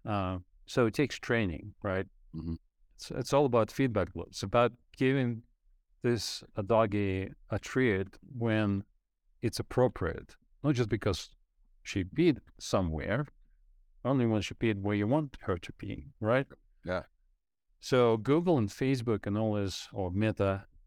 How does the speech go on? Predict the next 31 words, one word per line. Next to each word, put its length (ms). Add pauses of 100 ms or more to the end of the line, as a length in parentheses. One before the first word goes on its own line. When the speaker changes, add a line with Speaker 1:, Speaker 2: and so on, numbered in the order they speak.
(160)
Speaker 1:
uh, 260 (580)
all 200
these 260 (260)
media 280
networks, 600 (480)
Pinterest, 460
Twitter, 640 (540)
you 60
know, 120 (500)
Taboola, 560 (800)
they 220
all 420 (140)
run 560 (880)
on 160
the 80
same 380
principle, 640
on, 240
on 160
these 160
feedback 420
loops. 320
They 200
all 420
expect 560
a 80
treat 280
from 320
you, 240
a 80
treat 340